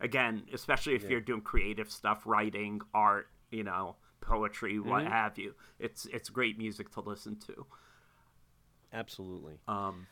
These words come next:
Speaker 2: Um,
Speaker 1: yeah.
Speaker 2: all right. So, uh, what's your, what's your final, uh, score for Beyond the Black Rainbow?
Speaker 1: Ooh, what are we doing out of five?
Speaker 2: It, well, yeah, we could do out of
Speaker 1: Yeah.
Speaker 2: five. That's,
Speaker 1: All right.
Speaker 2: that's cool.
Speaker 1: So, uh,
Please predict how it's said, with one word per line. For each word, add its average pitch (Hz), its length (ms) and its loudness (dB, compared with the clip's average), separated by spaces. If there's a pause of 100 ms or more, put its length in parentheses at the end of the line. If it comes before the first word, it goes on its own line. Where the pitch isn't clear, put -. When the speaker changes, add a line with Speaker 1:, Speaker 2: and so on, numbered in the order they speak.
(100)
Speaker 2:
Um, 101 120 -2
Speaker 1:
yeah. 101 200 -4
Speaker 2:
all 156 100 4
right. 180 220 6
So, 139 420 4
uh, 127 100 -2
what's 143 300 2
your, 156 380 4
what's 143 240 -2
your 156 100 0
final, 131 720 2 (320)
uh, 113 200 -2
score 107 540 -2 (120)
for 98 560 -4 (420)
Beyond 110 560 2
the 107 80 -2
Black 104 400 0
Rainbow? 92 560 -8
Speaker 1:
Ooh, 139 300 2
what 104 240 -2
are - 20 -6
we 113 140 -2
doing 113 260 -4
out 110 140 0
of 98 80 -4
five? 143 580 4 (1400)
Speaker 2:
It, 120 240 -6
well, 131 220 2
yeah, 147 240 4
we 113 160 -4
could 117 140 -2
do 123 120 2
out 113 140 4
of 107 60 0
Speaker 1:
Yeah. 101 60 -2
Speaker 2:
five. 90 300 -2
That's, 104 160 -6
Speaker 1:
All 117 60 4 (100)
right. 104 160 0
Speaker 2:
that's 98 160 -10
cool. 82 300 -12 (260)
Speaker 1:
So, 165 800 8
uh, 143 720 8